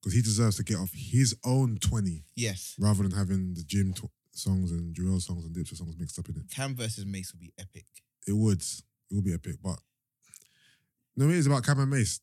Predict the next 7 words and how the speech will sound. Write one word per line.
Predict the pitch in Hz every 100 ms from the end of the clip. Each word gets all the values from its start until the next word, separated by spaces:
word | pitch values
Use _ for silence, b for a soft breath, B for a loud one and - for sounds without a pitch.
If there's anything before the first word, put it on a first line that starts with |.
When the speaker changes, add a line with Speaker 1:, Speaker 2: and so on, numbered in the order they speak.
| -
Speaker 1:
Their | 117 120 120
s-, | 110 - -
their | - 104 113
styles | - 151 131
are | 104
so | - 135 135
different. | 104 135 113 92